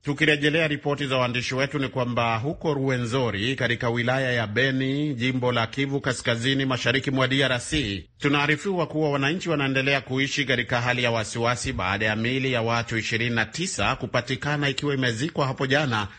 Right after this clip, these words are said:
katika kijiji cha Buliki, wakiwemo watoto na wanawake. Ostel Malivika ana ripoti kamili kutoka Kiwanja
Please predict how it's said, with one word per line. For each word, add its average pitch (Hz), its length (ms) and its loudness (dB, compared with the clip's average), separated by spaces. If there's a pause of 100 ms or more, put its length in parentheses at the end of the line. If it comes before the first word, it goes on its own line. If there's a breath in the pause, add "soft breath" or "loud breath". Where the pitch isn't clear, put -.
(240 loud breath)
katika 127 280 -2
kijiji 131 420 -2
cha 123 160 0
Buliki, 123 640 0
wakiwemo 127 640 0
watoto 127 480 -2
na 120 100 0
wanawake. 110 840 0 (220 loud breath)
Ostel 123 400 -2
Malivika 120 560 0
ana 131 160 2
ripoti 151 440 -4
kamili 131 380 0
kutoka 117 320 -2
Kiwanja 113 680 0